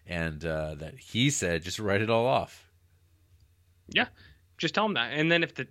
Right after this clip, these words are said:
Speaker 2: Jarrett, if the tax man comes after you, you send him my way.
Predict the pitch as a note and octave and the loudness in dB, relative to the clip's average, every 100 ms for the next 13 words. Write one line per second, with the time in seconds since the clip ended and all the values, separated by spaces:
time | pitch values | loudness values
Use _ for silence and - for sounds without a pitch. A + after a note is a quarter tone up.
0 | - C#3 C#3 C3+ - C3+ - - - - | -12 -2 0 0 -2 -8 -12 -14 -12 -2
1 | B2+ B2+ - - - - F3 E3+ F#3 G3+ | 0 -2 -6 -6 -8 -10 -8 -4 -2 -2
2 | G#3+ G3 - - D#3+ F3 E3 F3+ F#3 F#3+ | -4 -6 -6 -2 -2 0 -2 -2 -4 -2
3 | A3 F3+ D#3 - F3+ E3 B2+ B2 A#2 F#2+ | -2 -4 -4 -2 0 2 2 2 2 -2
4 | F#2+ | -8